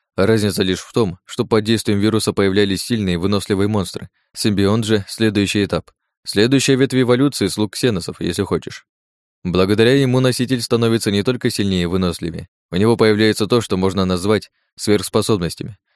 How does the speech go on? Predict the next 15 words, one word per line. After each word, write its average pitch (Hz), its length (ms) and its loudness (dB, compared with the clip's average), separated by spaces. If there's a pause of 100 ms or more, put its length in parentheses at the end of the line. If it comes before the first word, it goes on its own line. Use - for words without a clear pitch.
(280)
И 87 80 0
он 120 180 2
гораздо 123 360 2
лучше 127 260 2
контролирует 110 640 0
носителя. 101 520 -4 (160)
Это 127 200 2
не 113 120 2
слепое 110 420 2
орудие, 87 360 -2 (320)
а 92 120 2
солдат, 110 420 0
готовый 95 400 0
исполнять 98 340 -2
приказы 90 500 -2